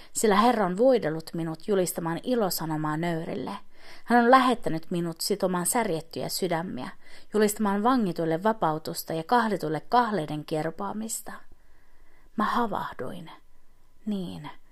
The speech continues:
sitomaan särjettyjä sydämiä. Mikä toivon sanoma, mikä lohdutuksen sanoma.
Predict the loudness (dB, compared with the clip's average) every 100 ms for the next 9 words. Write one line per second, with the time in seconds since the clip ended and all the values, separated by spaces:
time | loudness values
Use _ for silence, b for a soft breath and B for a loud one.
0 | -20 -20 -20 -12 -6 0 0 0 -2 -2
1 | -6 -8 -10 -10 -4 0 0 -2 -6 -10
2 | -10 -8 -4 -4 -4 -6 -10 -14 -16 -16
3 | -16 -18 -20 _ -20 -20 -20 -20 -12 -6
4 | -4 -4 -4 4 6 6 2 -4 -6 -4
5 | -2 -4 -6 -10 -12 b b b -6 -2
6 | 0 4 4 2 -4 -6 -6 -8 -8 -8
7 | -4 -4 -6 -8 -12